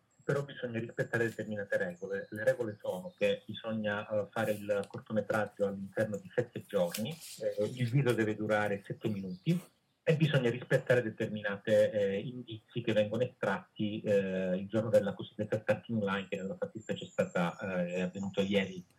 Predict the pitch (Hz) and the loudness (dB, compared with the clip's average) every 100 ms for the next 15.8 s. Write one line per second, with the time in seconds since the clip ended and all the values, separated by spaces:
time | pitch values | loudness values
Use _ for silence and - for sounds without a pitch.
0 | _ 113 95 107 104 - - 95 90 95 | _ 0 2 2 0 -2 -4 -4 -2 0
1 | 90 - 98 90 92 - 101 90 90 87 | 0 -2 -2 0 -2 -4 -4 -4 -2 -2
2 | - - - - _ _ _ - 127 - | -2 -6 -20 -20 _ _ _ 0 0 2
3 | 123 123 127 127 123 127 123 123 123 - | 2 4 4 4 0 0 2 2 -2 0
4 | 143 139 - 110 110 101 92 113 113 117 | 0 0 -2 -2 -2 -2 -6 -4 -2 0
5 | 123 123 127 120 95 - 95 98 98 92 | 2 4 4 2 0 -8 -10 -4 -2 -2
6 | - 104 92 90 - - 131 147 139 107 | 0 -2 -2 -6 -6 -2 0 2 0 0
7 | 104 - 156 156 - - - 123 110 120 | -2 -4 -6 -6 -16 -20 -4 -2 0 0
8 | 131 123 113 - 117 107 104 - 123 104 | 0 0 -2 -2 -4 -4 -6 -4 -2 -2
9 | 92 95 98 101 - 104 92 104 107 104 | -4 -8 -4 -4 -4 -10 -8 -4 -4 -4
10 | - 117 - 143 92 - - 131 - _ | -6 -4 0 2 2 0 0 -2 -2 _
11 | _ _ 123 120 131 - 143 139 110 101 | _ _ 2 4 2 -2 0 2 4 2
12 | 104 104 - 113 127 139 95 95 98 98 | -2 -6 -8 0 0 0 -2 -2 -4 -6
13 | 104 104 - 107 - 101 98 98 - - | -6 -8 -8 -10 -10 -10 -8 -10 -10 -8
14 | - - - 185 - - - - 92 185 | -8 -8 -10 -8 -8 -10 -10 -6 -4 -4
15 | 175 - 92 78 76 76 - | -6 -4 -4 -6 -8 -14 -12